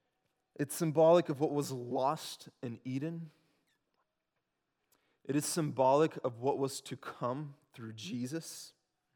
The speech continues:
It is symbolic of the church, and it is symbolic of the heavenly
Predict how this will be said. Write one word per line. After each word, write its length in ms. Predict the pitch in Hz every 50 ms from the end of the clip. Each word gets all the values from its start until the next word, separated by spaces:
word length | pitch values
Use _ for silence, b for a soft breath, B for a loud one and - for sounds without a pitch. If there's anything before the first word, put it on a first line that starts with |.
| _ _ _ _ _ _ _ _ _ _ _ _ _ _ _
It 160 | - 139 147
is 100 | 160 156
symbolic 680 | - - - 175 151 143 123 135 139 139 147 160 165 160
of 120 | 156 131 117
the 100 | 113 113 -
church, 760 | - - - - 139 131 151 170 175 - - - - - - _ _ _ _ _ _ _ b b b b b b b b b b b -
and 100 | 131 135
it 100 | 135 135
is 80 | 135
symbolic 760 | - - - - 139 131 117 127 135 135 143 147 156 - -
of 80 | 127 -
the 100 | - -
heavenly 840 | - - - 156 143 143 135 151 156 156 147 143 156 156 156 156